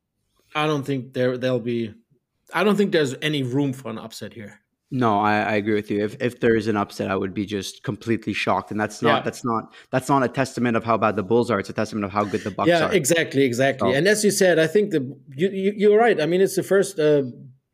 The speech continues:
Speaker 1: time for the Bulls in the, in the, in the playoffs for, for quite some time now. Um,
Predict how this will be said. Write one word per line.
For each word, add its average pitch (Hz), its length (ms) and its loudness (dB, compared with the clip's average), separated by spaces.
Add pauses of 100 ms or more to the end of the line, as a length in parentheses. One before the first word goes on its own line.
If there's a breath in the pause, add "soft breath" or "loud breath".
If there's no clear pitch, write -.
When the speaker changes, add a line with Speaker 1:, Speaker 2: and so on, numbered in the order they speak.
Speaker 1:
time 165 340 0
for 151 140 0
the 143 80 4
Bulls 143 300 2
in 139 80 -4
the, 131 180 0
in 131 140 -2
the, 127 360 2 (480)
in 135 60 -6
the 131 80 -2
playoffs 160 340 2
for, 123 340 0
for 127 200 -4
quite 151 260 0
some 127 180 -6
time 151 280 -4
now. 131 240 -4 (540 loud breath)
Um, 131 640 2